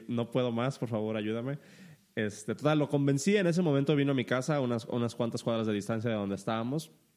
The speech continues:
Se hizo todo el, todo el arreglo y, total, me instalaron el, me instalaron el internet y ya por fin tengo inter-, internet cableado.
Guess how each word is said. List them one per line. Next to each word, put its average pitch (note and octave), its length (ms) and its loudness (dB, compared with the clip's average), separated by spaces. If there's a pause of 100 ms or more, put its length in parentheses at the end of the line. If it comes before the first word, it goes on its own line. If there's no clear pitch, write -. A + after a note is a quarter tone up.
(440)
Se - 160 0
hizo A#2+ 180 0
todo A#2+ 220 0
el, A#2 280 0
todo A#2 160 0
el A#2 60 0
arreglo B2+ 340 0
y, A2+ 80 2 (240)
total, G#2+ 400 -4 (120)
me A#2+ 120 0
instalaron G#2 580 0
el, F#2+ 280 -2
me G2+ 100 -2
instalaron G#2 460 -4
el G2 100 -4
internet A#2 500 -4
y C#3+ 160 4
ya B2+ 260 2
por A#2+ 140 0
fin A#2 220 -2
tengo A2+ 300 0
inter-, G#2 420 -2
internet G#2 560 0
cableado. F#2+ 480 -2